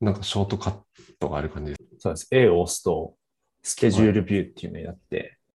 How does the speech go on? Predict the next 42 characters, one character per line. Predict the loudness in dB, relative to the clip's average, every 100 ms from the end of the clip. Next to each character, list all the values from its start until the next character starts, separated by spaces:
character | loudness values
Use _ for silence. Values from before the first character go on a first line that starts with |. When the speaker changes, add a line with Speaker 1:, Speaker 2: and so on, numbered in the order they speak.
| _ -10
Speaker 2:
そ | -8
の | -8 -12 _ _
予 | 0 2
定 | 4 4
だ | 2
け。 | -2 -8 -8 _ _ -20 -6
Speaker 1:
A。 | -2 -2 -4 -14 _ _ _
う | 0
わ、 | 2
本 | 2 0
当 | 0
だ。 | -4 -4
あ、 | -4 -2
な | -2 0
る |
ほ | 0
ど。 | -2
へ | 2
え。 | 2 4 4 4 2 0 -6 _ _ _
本 | -6 -6
当 | -4
だ。 | -6 -6 -10 _ _ _ -10
Speaker 2:
は | -8
い。 | -10 _ _ _ -10 -2
Speaker 1:
あ |
ー、 | 0 2 2 -2
す | -2
ご | -2 -2
い |
す | -4
ご | -6
い。 |
な | -4
る | -4
ほ | -2
ど | 0
な。 | 0 0 -2 -6 _ _ _
Speaker 2:
そ | -6 -4
う |
で | -4
す | -8
ね。 | -18